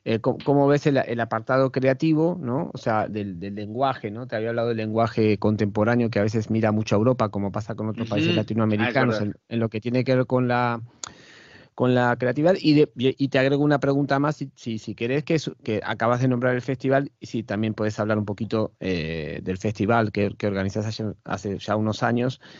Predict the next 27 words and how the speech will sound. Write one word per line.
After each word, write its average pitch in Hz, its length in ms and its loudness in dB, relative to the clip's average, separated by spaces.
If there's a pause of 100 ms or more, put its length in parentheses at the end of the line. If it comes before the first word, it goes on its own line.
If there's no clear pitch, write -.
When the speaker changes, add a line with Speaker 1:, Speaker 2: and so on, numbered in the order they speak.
(160)
Speaker 1:
eh, 92 520 -2 (100)
y 131 100 2
que 175 140 4
también, 131 300 4
como 110 180 0
decís, 117 240 -2
es, 113 160 -2
es - 120 -6
parte 113 260 -2
de 120 40 0
una 113 120 0
red 117 100 -2
de 120 80 0
festivales 107 500 -2
independientes 110 540 -2
que 113 80 -2
se 101 140 -4
hacen 98 200 -2
desde 98 220 -2
otro 101 180 -2
lugar 101 460 2
y 151 160 -2
con 110 120 2
otra 92 200 -2
mirada, 107 320 2
evidentemente, 92 640 -6
¿no? 120 180 -12